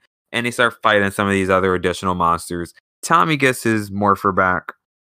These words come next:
and they're like, "Well, we got a problem here." Like, the mo-, like, the Tombstone monster is still sending out more monsters that we don't see on the screen itself.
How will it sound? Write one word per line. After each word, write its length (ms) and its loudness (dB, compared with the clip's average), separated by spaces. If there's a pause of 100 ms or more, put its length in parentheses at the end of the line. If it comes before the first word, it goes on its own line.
(120)
and 140 -4
they're 100 4
like, 340 2
"Well, 500 2 (280)
we 80 -6
got 140 4
a 60 0
problem 420 4
here." 260 -6 (800)
Like, 180 -2
the 120 0
mo-, 240 2
like, 140 -4
the 60 -10
Tombstone 440 -2
monster 360 2
is 120 -2
still 560 2
sending 340 0
out 220 4
more 440 2
monsters 460 2
that 160 -2
we 80 -4
don't 320 -2
see 640 -2 (400)
on 240 4
the 80 -6
screen 340 -4
itself. 600 -2